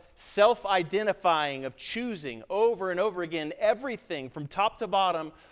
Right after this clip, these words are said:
or else receiving, receiving the name,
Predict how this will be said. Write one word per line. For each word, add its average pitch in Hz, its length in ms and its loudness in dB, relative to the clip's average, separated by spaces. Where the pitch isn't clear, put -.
or 180 220 4
else 160 440 2
receiving, 139 680 -8
receiving 156 720 -8
the 139 100 -4
name, 143 420 -6